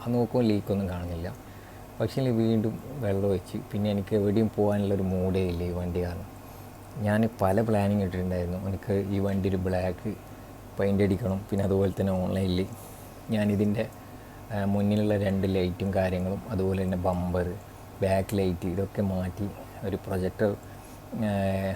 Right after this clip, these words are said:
ലൈറ്റൊക്കെ ഫിറ്റ് ചെയ്യാൻ വേണ്ടിയിട്ട് ഫുൾ പ്ലാനിങ്ങിൽ നിന്നതായിരുന്നു. ഫുൾ ബ്ലാക്ക് പെയിന്റ് അടിച്ച് സെറ്റാക്കി ഇറക്കാനുള്ള പരിപാടിയായിരുന്നു. പക്ഷേങ്കിൽ ഇത് നടന്നിട്ടില്ല. പിന്നെ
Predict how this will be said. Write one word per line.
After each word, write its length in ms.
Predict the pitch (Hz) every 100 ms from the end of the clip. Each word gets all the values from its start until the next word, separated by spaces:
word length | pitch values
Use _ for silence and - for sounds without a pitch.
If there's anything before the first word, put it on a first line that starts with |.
| - - -
ലൈറ്റൊക്കെ 520 | - 104 98 107 95 98
ഫിറ്റ് 280 | - 90
ചെയ്യാൻ 200 | 104 101
വേണ്ടിയിട്ട് 400 | 98 95 95 87 101 - - - - -
ഫുൾ 140 | - 104
പ്ലാനിങ്ങിൽ 540 | 104 98 98 98 98
നിന്നതായിരുന്നു. 500 | 98 92 92 87 87
ഫുൾ 320 | - 123 127
ബ്ലാക്ക് 540 | 117 104 98 98 - 107 - - 104
പെയിന്റ് 220 | 98 98
അടിച്ച് 300 | 95 90 101
സെറ്റാക്കി 680 | - 92 - - 98 90 98 - - - - - - - 127
ഇറക്കാനുള്ള 480 | 98 - 104 95 92 -
പരിപാടിയായിരുന്നു. 640 | 92 92 92 90 85 92 -
പക്ഷേങ്കിൽ 320 | 98 - 98
ഇത് 160 | 98 101
നടന്നിട്ടില്ല. 540 | 95 92 95 - 90 - - - - - - -
പിന്നെ 300 | 101 98 92